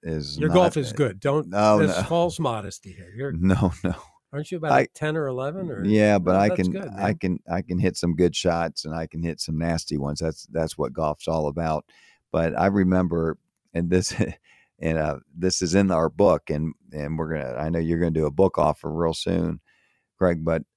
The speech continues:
Speaker 1: this book is about golf analogies, and one of 'em was an, uh, it's called alignment. And there's, um, a great golfer that we play golf with, um, and his name is Tig, and he's from,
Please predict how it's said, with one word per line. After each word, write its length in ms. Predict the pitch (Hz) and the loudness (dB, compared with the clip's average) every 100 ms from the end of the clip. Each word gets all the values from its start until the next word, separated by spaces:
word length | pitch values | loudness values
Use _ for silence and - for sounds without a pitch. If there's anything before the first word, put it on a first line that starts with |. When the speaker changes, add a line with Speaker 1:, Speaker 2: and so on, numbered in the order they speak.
| - | -18
Speaker 1:
this 300 | 90 90 95 | -6 -2 -4
book 260 | - 107 - | 2 0 2
is 320 | 85 78 - | -2 -2 -8
about 440 | - 82 78 65 - | -6 -4 -2 -4 2
golf 420 | 92 95 92 _ _ | 4 4 0 _ _
analogies, 920 | - 82 87 87 82 71 71 69 - - _ - - _ | -4 -2 0 0 -2 -6 -10 -8 -8 -10 _ -20 -20 _
and 320 | 80 76 82 | -4 -2 0
one 200 | 95 110 | 2 2
of 140 | 98 | 2
'em 300 | 80 80 - | 0 -2 -4
was 260 | - 82 73 | -2 -2 0
an, 160 | 80 76 | -4 -4
uh, 120 | 64 - - | -6 -10 -12
it's 180 | 80 - | -12 -4
called 280 | 87 82 | 0 0
alignment. 720 | 69 67 87 85 82 64 60 - _ | 0 -2 -2 0 -2 -6 -10 -14 _
And 380 | 82 73 71 57 _ _ | -8 -6 -8 -14 _ _
there's, 380 | 82 95 87 78 | 0 0 0 -2
um, 300 | 76 71 65 _ | -2 -4 -8 _
a 80 | 78 | -10
great 380 | 76 95 110 104 | -2 2 2 2
golfer 420 | 87 82 - 82 | 0 0 0 -2
that 180 | 78 71 | -2 -4
we 140 | 82 | -4
play 240 | - 82 | -2 -4
golf 320 | 73 73 67 - | -2 -2 -4 -4
with, 220 | 67 69 71 | -8 -8 -10
um, 340 | 64 67 67 _ - | -10 -10 -12 _ -10
and 160 | 80 | -4
his 160 | 80 78 | -4 -4
name 220 | 82 80 | -6 -6
is 180 | 73 - | -8 -8
Tig, 480 | - 104 80 73 71 _ _ _ | 0 2 2 -2 -12 _ _ _
and 80 | - | -4
he's 100 | 87 | -4
from, 320 | - 87 85 | 0 0 0